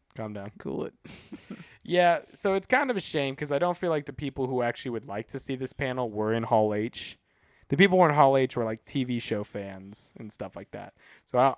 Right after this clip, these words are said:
Speaker 1: I didn't know anyone that was a big fan of the, you know, game stuff. Um, but they had that.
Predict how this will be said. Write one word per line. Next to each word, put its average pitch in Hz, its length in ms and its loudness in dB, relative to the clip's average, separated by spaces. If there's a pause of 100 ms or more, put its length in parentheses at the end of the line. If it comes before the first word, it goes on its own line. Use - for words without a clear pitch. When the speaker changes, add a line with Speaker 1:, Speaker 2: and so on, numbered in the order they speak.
Speaker 1:
I 156 140 6
didn't 196 180 2
know 165 160 4
anyone 147 260 0
that 127 60 2
was 120 120 -2
a - 20 -6
big 117 180 -6
fan 113 300 -6
of 107 220 -8
the, 101 220 -12
you 113 120 -14
know, 95 120 -14
game 113 360 -8
stuff. - 480 -18 (560)
Um, 107 360 -6
but 104 380 -4 (140)
they 123 220 -2
had 120 380 0
that. 131 500 2